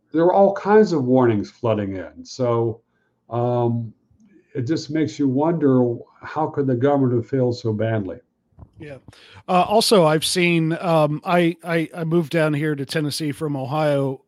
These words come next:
Speaker 2: back in the spring, and I saw, um, i-, in the time going back through Cincinnati, I, I saw a couple of billboards encouraging people to, to snitch on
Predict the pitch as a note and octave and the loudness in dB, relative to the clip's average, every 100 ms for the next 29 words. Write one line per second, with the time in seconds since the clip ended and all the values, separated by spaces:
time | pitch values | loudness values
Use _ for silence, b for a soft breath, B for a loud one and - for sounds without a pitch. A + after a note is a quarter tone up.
0 | D#3 D#3 C#3+ C#3 B2+ - E3 D#3+ C#3+ - | -6 -4 -2 -2 -2 -2 2 2 0 -4
1 | B B B B - E3 D#3+ E3 - F3+ | B B B B -6 -2 0 0 0 0
2 | D#3+ D3+ C#3+ - - D#3 C#3+ C3+ C#3 _ | 2 2 0 -4 -10 -6 -6 -6 -10 _
3 | _ - F3 D#3 E3+ D#3+ C#3+ - D#3+ D3+ | _ -12 -10 -8 -6 -6 -6 -6 -4 -2
4 | D3 D#3 D3+ C#3+ C3+ _ _ _ - E3 | -2 0 0 0 -4 _ _ _ -4 -4
5 | - - D#3+ C#3+ E3+ D3+ D3 C#3 D3+ C#3+ | -4 -8 -4 -2 0 -2 -2 0 2 2
6 | B2+ - b b b - D#3+ E3 F3 D3+ | -2 -6 b b b -4 0 0 0 -2
7 | D3+ F#3 D#3 - D3+ D3+ C#3 D3+ D3+ D3+ | 0 0 0 0 -2 0 0 0 0 2
8 | D3+ C#3+ B2+ - - b b b b - | 2 2 0 -4 -6 b b b b -2
9 | E3+ - F#3 F3+ D#3 D#3 C#3+ E3 - D#3+ | -2 0 0 2 2 0 -2 -2 0 -2
10 | C#3 D#3 D3 D3 - D3+ - E3 D#3+ - | -2 -4 -4 -6 -10 -8 -6 -2 -2 -2
11 | - - G3 D#3 D3 C#3+ C#3 | -6 -6 -2 -2 0 -2 -4